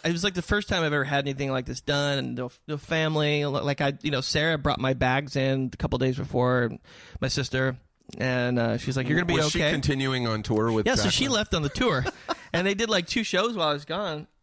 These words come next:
Speaker 1: and, um, and, uh, I said, "Well, I'll, I'll probably, you know, I'm be, I'll be out of here on Thursday morning 'cause they're gonna do it on Wednesday, and they want me to stay overnight." So I said, "I'll just meet you in Philadelphia," which is what I did. Um, so
Speaker 2: And you were good to play after,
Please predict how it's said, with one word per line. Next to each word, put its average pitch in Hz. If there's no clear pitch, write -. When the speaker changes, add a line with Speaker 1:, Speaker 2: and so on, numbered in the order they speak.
Speaker 1:
and, 156
um, 143
and, 147
uh, 139
I 139
said, 160
"Well, 156
I'll, 151
I'll 143
probably, 156
you 165
know, 143
I'm 139
be, 139
I'll 139
be 139
out 143
of 160
here 139
on 123
Thursday 139
morning 139
'cause 127
they're 135
gonna 127
do 123
it 131
on 123
Wednesday, 151
and 127
they 127
want 127
me 123
to 120
stay 131
overnight." 127
So -
I 127
said, 127
"I'll 131
just 127
meet 135
you 127
in 120
Philadelphia," 123
which 110
is 156
what 95
I 113
did. 123
Um, 123
so 160
Speaker 2:
And 123
you 127
were 120
good 110
to 120
play 104
after, -